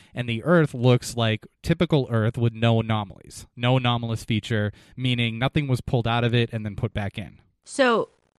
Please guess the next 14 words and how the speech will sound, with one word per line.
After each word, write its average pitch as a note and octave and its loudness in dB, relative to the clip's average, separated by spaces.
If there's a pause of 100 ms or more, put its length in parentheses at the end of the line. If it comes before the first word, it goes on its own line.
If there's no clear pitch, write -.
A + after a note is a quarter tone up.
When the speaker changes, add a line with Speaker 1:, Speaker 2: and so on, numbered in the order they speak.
(120)
Speaker 2:
if - -4 (580)
it G#3 0
wasn't G3+ 0
an - -4
intact E3 -6
body, A3+ -6 (520)
if F3 -2
it - 0
were F3+ 2
just F3 -4 (400)
parts - -4 (320)
of G3+ -2
a G#3+ -4
body, D4+ -4